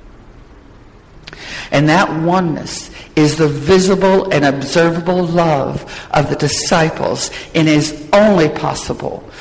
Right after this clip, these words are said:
through the hard work of honor, patience, and the ability to forgive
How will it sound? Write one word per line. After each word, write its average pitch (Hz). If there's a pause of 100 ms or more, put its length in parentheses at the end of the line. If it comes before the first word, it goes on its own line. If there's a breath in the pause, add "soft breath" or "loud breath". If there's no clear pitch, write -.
(140 loud breath)
through 160
the 160
hard 170
work 156 (340 loud breath)
of 135 (140)
honor, 139 (800 loud breath)
patience, - (680 loud breath)
and 151
the 147
ability 160
to 151
forgive 156